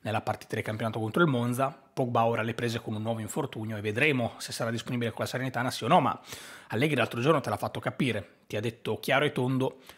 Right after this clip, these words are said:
"Navighiamo a vista, vediamo cosa succede, magari Pogba ce l'ha in forma tra due o tre mesi."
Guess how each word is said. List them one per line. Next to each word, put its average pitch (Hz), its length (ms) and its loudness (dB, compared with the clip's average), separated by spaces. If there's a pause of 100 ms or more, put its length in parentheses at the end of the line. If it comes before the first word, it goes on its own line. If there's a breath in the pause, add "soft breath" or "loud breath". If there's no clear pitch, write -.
(120)
"Navighiamo 127 520 4
a 160 40 8
vista, 131 640 2 (180)
vediamo 135 440 2
cosa 123 200 -2
succede, 123 680 2
magari 131 440 4
Pogba 123 360 0
ce - 120 -4
l'ha 127 80 2
in 120 80 0
forma 131 240 2
tra 131 160 2
due 135 160 2
o - 20 4
tre 160 160 4
mesi." 117 560 2